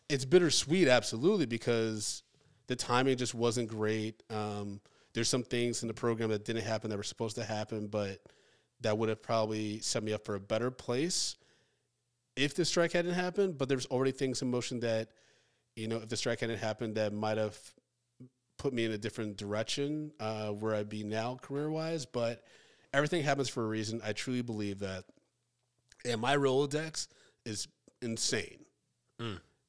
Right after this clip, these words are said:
Speaker 1: It's just about me figuring out how I want to utilize it.
Speaker 2: Yeah.
Speaker 1: And
Speaker 2: How you
Speaker 1: because I'm gonna have,
Speaker 2: maximize that.
Speaker 1: I'm gonna have one or two shots with the people in these, in the, my Rolodex. And folks, when I say I have a Rolodex, I've told Justin offline some of the people I have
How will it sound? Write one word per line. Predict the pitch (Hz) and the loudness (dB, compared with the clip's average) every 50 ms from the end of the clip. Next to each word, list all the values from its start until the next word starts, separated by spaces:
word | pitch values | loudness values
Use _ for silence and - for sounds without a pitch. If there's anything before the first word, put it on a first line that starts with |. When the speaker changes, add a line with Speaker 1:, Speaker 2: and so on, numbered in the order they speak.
| _ - | _ -4
Speaker 1:
It's | 123 117 - | -2 0 0
just | 139 123 - | 0 -2 0
about | 123 127 123 117 113 | 0 2 2 2 2
me | 117 117 117 117 120 120 117 | 0 -2 0 0 0 0 -2
figuring | 110 - 127 113 117 113 110 | -2 -2 -2 0 0 0 0
out | 107 107 104 - | 0 -2 -4 -6
how | - - 123 117 113 117 | -4 0 2 4 6 6
I | 113 110 110 | 6 4 4
want | 107 107 110 110 110 - | 2 0 0 -2 -2 -6
to | - - 113 | -8 -8 -6
utilize | 107 104 101 101 101 95 95 104 107 104 101 95 85 - - - - - - | -4 -4 -4 -4 -6 -6 -6 -4 -4 -2 -4 -4 -6 -10 -12 -14 -16 -16 -16
it. | - - _ _ - | -20 -20 _ _ -8
Speaker 2:
Yeah. | - 107 82 - - _ _ _ _ - | -6 -6 -6 -6 -10 _ _ _ _ -6
Speaker 1:
And | 123 107 123 123 110 110 | -2 0 0 2 2 4
Speaker 2:
How | 139 139 | 4 2
you | 139 135 | 2 2
Speaker 1:
because | 127 127 127 117 | 0 0 0 2
I'm | 117 123 | 4 4
gonna | 139 139 139 | 4 4 4
have, | 135 143 139 139 135 98 | 4 6 6 4 4 2
Speaker 2:
maximize | 92 92 - | -2 -6 -8
that. | 101 90 80 69 - _ | -10 -10 -10 -12 -12 _
Speaker 1:
I'm | - 120 127 | -2 0 2
gonna | 123 123 | 2 4
have | 139 139 139 139 123 107 | 4 4 4 4 2 0
one | 110 107 120 131 143 151 | -4 -2 2 4 4 4
or | 151 151 | 4 2
two | - - 151 | 0 -2 0
shots | 143 - - 147 135 127 - - | 0 2 2 2 2 2 0 -4
with | 113 107 | -8 -8
the | 113 | -8
people | 104 - - 120 110 131 120 120 | -10 -8 -10 -8 -6 -2 -2 0
in | 117 | 0
these, | 117 113 107 - - _ | 0 -2 -4 -8 -8 _
in | 135 120 110 | -6 -4 -2
the, | 113 123 | -4 -2
my | 123 117 117 | 2 2 2
Rolodex. | 113 117 117 113 104 101 92 - - - | 4 4 2 2 0 -2 -6 -8 -8 -8
And | 113 - | -6 -2
folks, | - 120 117 - | -2 -2 -2 -2
when | 127 120 | -2 -2
I | |
say | 117 127 143 | -2 0 2
I | 135 | 0
have | 131 139 - - - - - _ _ _ _ _ - | 0 0 -4 -12 -20 -20 -20 _ _ _ _ _ -4
a | 107 | -2
Rolodex, | 110 113 117 120 117 117 104 104 92 92 - - | 2 4 6 6 6 4 2 0 -4 -4 -4 -4
I've | 117 113 | -4 0
told | - 131 127 120 | 0 0 0 2
Justin | 117 120 117 - - 117 110 107 120 - - _ _ - | 2 2 0 2 0 -2 -4 -4 -6 -10 -14 _ _ -2
offline | 113 110 107 120 113 110 107 107 107 98 101 101 101 | -2 -2 -2 -2 -4 -2 -2 -2 -4 -4 -6 -6 -6
some | - 113 | -6 -4
of | 107 104 | -4 -4
the | - | -6
people | 110 101 107 101 | -6 -2 -2 -2
I | 101 98 | -2 -2
have | 101 98 98 95 92 - | -4 -6 -6 -8 -10 -16